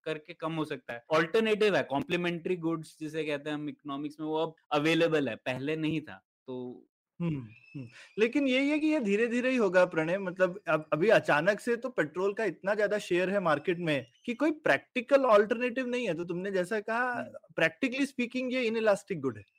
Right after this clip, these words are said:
Speaker 1: हम्म,
Speaker 2: अभी।
Speaker 1: हम्म।
Speaker 2: और वो अभी inelastic ही रहने वाला है, उसका कुछ मेरे को, I mean, जैसा तुमने बोला, लोग basically बाकी खर्चे कम करेंगे, इसको कैसे कोई कम कर-, कम करेगा?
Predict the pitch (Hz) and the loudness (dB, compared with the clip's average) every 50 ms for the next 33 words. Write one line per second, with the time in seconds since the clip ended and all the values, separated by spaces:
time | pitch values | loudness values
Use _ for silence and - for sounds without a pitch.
0 | _ _ _ _ 123 131 139 139 123 120 98 - _ _ _ _ - 117 113 110 | _ _ _ _ -4 -2 -2 -2 -2 -4 -8 -12 _ _ _ _ -14 -14 -14 -14
1 | 101 - _ - - 156 165 170 175 190 214 226 226 247 240 170 165 185 233 240 | -16 -20 _ -2 2 2 2 4 4 4 4 6 6 6 4 4 2 2 2 2
2 | 208 196 202 190 185 180 180 - - 226 214 196 - 226 254 254 202 180 160 156 | 2 0 2 4 4 4 4 2 -2 -6 -6 -4 -2 0 0 2 2 2 0 0
3 | 147 135 123 120 113 107 107 104 104 131 131 - - 165 156 - 180 170 175 - | 0 -2 -2 -2 -4 -6 -8 -8 -10 -12 -8 -6 -4 -4 -2 -2 -4 -6 -6 -8
4 | - - 165 160 147 147 147 151 147 147 170 170 170 170 170 170 165 147 139 - | -6 -4 -4 -2 -2 -2 -2 -2 -2 -2 -2 0 0 0 0 0 -2 -4 -6 -12
5 | _ _ - 156 175 214 214 208 180 - 175 185 180 175 170 180 185 226 220 220 | _ _ -8 -6 -4 -4 -6 -6 -8 -12 -12 -14 -6 -2 0 2 2 2 0 -2
6 | 226 233 240 226 233 240 254 247 220 220 226 214 226 233 - 254 240 262 254 180 | -4 -4 0 2 2 4 4 4 4 4 2 2 0 -2 -4 -4 -4 0 2 4
7 | 160 143 - 240 226 190 208 180 - 214 196 - 175 175 170 170 147 147 156 160 | 4 4 2 -2 -4 -4 -6 -4 -2 -2 0 0 0 0 0 -2 -2 -2 0 -2
8 | 160 160 - - 202 - 175 170 175 247 214 202 196 - 165 131 123 123 113 - | -2 -2 -2 -4 0 0 0 0 0 0 0 0 0 0 -4 -6 -6 -6 -8 -8
9 | - _ 135 123 123 117 123 110 107 101 104 | -8 _ -8 -6 -6 -6 -8 -8 -8 -10 -14